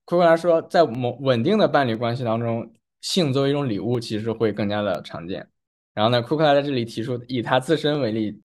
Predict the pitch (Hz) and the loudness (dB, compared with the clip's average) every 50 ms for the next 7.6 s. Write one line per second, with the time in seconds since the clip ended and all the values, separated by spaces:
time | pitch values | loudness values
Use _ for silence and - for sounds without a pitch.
0 | _ _ - - 123 117 123 117 113 110 113 117 113 110 110 107 - - - _ | _ _ -4 -2 0 2 2 2 2 2 4 4 4 4 4 0 -4 -12 -16 _
1 | _ 120 110 107 104 107 107 120 92 95 - - 135 123 113 107 107 110 110 110 | _ -6 -4 -4 -4 2 2 2 2 2 -2 0 2 2 2 2 0 -2 -4 -4
2 | - 113 95 95 107 117 95 - - - - - 135 147 156 147 147 135 123 117 | -6 -8 -6 -4 -4 -4 -4 -6 -12 -12 -4 -4 0 2 2 2 2 2 0 -2
3 | 117 165 160 160 160 160 - - - - _ _ _ - 196 190 - 202 175 180 | 0 0 2 2 0 0 -6 -20 -20 -20 _ _ _ 0 0 2 6 6 6 6
4 | - - - - - 135 135 135 185 185 202 190 214 202 196 180 170 175 156 127 | 6 2 -2 0 2 2 4 4 4 2 4 4 4 6 6 4 4 2 0 0
5 | 131 147 156 147 139 139 131 123 107 - 175 196 160 131 - 127 117 135 135 135 | 2 2 0 0 -2 -4 -6 -4 0 2 2 2 2 0 -4 -4 -2 -2 0 2
6 | 127 120 113 - 135 120 117 113 107 101 98 87 - - - 92 92 110 120 110 | 2 0 0 -2 -2 2 2 2 2 2 -2 -6 -10 -14 -16 -12 -10 -8 -6 -8
7 | 85 - _ _ _ _ _ _ 123 104 87 - | -8 -10 _ _ _ _ _ _ -8 -8 -8 -8